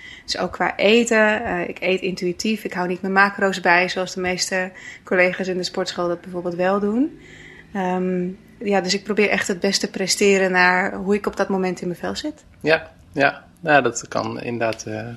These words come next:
Speaker 2: voor jou dan echt peak performance zijn. Ik
Speaker 1: Ja.
Speaker 2: z-, ik zou dat zelf wel, ik zit misschien nu aan de andere kant van het spectrum, als je daarover kan spreken.
Speaker 1: Zeker, ja.
Speaker 2: Dus, eh, ik zou af en toe wel wat meer intuïtief en op mijn gevoel, eh, willen leven en eten en sporten en, eh,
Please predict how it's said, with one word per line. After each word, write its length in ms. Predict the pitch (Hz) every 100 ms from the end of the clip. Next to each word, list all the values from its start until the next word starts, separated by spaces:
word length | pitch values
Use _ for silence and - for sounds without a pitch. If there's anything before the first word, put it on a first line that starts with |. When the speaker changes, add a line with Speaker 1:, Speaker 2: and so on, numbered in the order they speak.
| -
Speaker 2:
voor 100 | -
jou 140 | 120 107
dan 160 | 113
echt 160 | 113 107
peak 160 | 131 131
performance 500 | 131 120 110 104 -
zijn. 340 | 104 104 120
Ik 80 | 208
Speaker 1:
Ja. 80 | 190
Speaker 2:
z-, 60 |
ik 160 | 190 131
zou 160 | - 117
dat 140 | 117
zelf 220 | 123 123
wel, 300 | 131 127 131 - - - - -
ik 60 | -
zit 140 | 123
misschien 280 | 120 - 120
nu 60 | 117
aan 100 | 113
de 60 |
andere 200 | 120 127
kant 140 | 120 113
van 100 | 110
het 100 | -
spectrum, 480 | 107 - - 135
als 140 | 131 -
je 60 |
daarover 420 | 104 107 - 101 -
kan 140 | -
spreken. 440 | - 107 208 240 -
Speaker 1:
Zeker, 200 | 185 247
ja. 180 | 196 180 - - -
Speaker 2:
Dus, 260 | 120 110 120
eh, 240 | 110 110
ik 120 | 120
zou 140 | 131 127
af 120 | 120
en 60 |
toe 100 | -
wel 160 | 123 120
wat 100 | 117
meer 220 | 123 120
intuïtief 640 | 120 120 123 117 131 120
en 80 | 117
op 80 | 117
mijn 120 | 113
gevoel, 500 | - - 113 110 107
eh, 400 | 101 101 101 101 113 - - - _
willen 400 | 123 107 107 107
leven 360 | 104 104 104 104
en 100 | 101
eten 340 | 104 101 110
en 120 | 107
sporten 480 | 104 - 98 - 98
en, 220 | 107 98
eh, 60 | 98